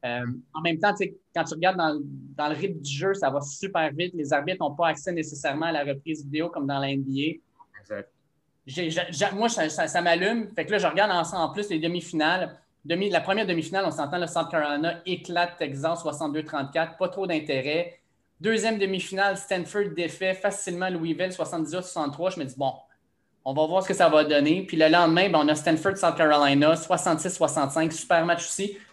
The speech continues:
Speaker 1: Fait que, tu sais, on a eu quand même du bon basketball dans le Elite Eight.
Speaker 2: Ouais.
Speaker 1: Puis on a eu la grosse surprise, Indiana qui se pointe jusque-là.
Speaker 2: Ouais.
Speaker 1: Puis, euh, Indiana qui malheureusement a perdu, mais on a notre Québécoise qui était là puis qui a quand même bien fait, là.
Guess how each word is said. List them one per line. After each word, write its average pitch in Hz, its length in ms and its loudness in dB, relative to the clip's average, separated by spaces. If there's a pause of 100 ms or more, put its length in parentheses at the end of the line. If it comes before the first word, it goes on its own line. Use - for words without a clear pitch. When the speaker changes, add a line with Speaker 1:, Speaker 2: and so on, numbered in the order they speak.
Speaker 1:
Fait 135 60 -8
que, - 0 -
tu 135 60 -10
sais, - 40 2
on 247 120 6
a 190 60 6
eu 233 60 4
quand 190 160 4
même 196 160 2
du - 140 -6
bon 190 240 6
basketball 165 560 4
dans 151 100 4
le 139 100 4
Elite 139 520 0
Eight. 170 320 -2 (360)
Speaker 2:
Ouais. 101 100 -4
Speaker 1:
Puis 202 100 4
on 196 80 6
a 190 80 8
eu 247 80 8
la 190 100 8
grosse 202 240 6
surprise, 202 540 0 (280)
Indiana 180 680 4
qui - 100 -8
se - 80 -12
pointe 180 240 0
jusque-là. 156 560 2 (320)
Speaker 2:
Ouais. 135 80 2
Speaker 1:
Puis, 147 120 4
euh, 143 460 -2
Indiana 180 460 6
qui 196 220 -4
malheureusement 180 460 6
a 214 40 4
perdu, 208 300 2
mais 220 60 4
on 156 120 6
a 170 80 4
notre 175 180 2
Québécoise 170 500 2
qui 160 80 0
était 143 180 2
là 175 160 6
puis - 100 -10
qui - 120 -6
a - 20 -2
quand 156 120 2
même 190 140 0
bien 147 220 2
fait, 160 180 0
là. 123 140 -4